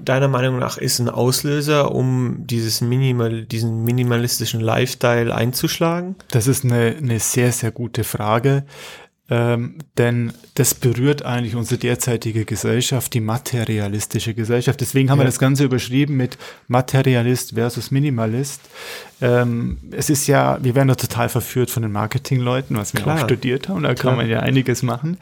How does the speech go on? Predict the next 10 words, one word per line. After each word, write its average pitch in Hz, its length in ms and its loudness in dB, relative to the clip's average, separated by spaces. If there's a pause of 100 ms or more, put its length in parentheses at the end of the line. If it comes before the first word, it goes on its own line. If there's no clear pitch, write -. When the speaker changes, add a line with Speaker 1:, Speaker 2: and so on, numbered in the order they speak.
(600)
Speaker 2:
Und, 123 680 2 (100)
ähm, 120 920 0 (480)
das - 200 0
nimmt 120 160 2
Überhand. 113 720 -6
Die 123 60 0
Leute, 127 380 2
die 127 120 0
verlieren 123 400 2
einen 113 160 -2